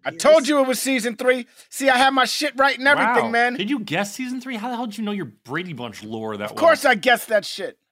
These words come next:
Speaker 3: Do you do the Brady Bunch wiki? <laughs>
Speaker 1: I should do the Brady Bunch wiki.
Speaker 3: I should.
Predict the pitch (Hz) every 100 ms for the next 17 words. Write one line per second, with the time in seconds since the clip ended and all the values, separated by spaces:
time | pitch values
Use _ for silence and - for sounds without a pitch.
0 | _ _ _ 180 247 226 262 190 185 202
1 | 180 175 117 151 247 262 240 _ _ _
2 | _ _ _ - - _ - - _ -
3 | - _ _ - _ _ _ 151 - 247
4 | 233 196 185 147 165 156 139 151 - 143
5 | 127 - 131 - 302 247 143 156